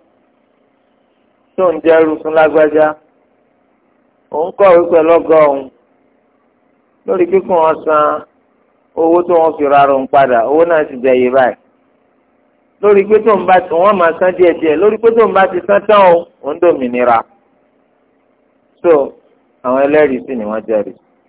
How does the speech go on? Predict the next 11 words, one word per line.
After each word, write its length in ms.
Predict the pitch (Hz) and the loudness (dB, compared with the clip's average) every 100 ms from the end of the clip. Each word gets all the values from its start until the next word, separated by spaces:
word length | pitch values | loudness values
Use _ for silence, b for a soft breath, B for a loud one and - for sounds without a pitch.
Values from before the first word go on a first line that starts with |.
| - | -6
Kọ́lá. 160 | 147 156 - _ _ _ _ _ _ _ - | -4 -4 -8 _ _ _ _ _ _ _ -2
Ṣé 40 | 151 | 2
eléyìí 380 | 151 165 135 | 2 2 -2
ni 100 | 127 | -6
nǹkan 180 | 117 120 | -6 -8
tí 80 | 120 | -6
wọ́n 120 | 135 | -6
gbà 120 | 127 117 | -4 -4
lérò 240 | 107 110 | -4 -10
pẹ̀lú 260 | 104 101 95 | -10 -12 -12
kìtàbà? 520 | - 98 101 101 - | -18 -14 -6 -6 -8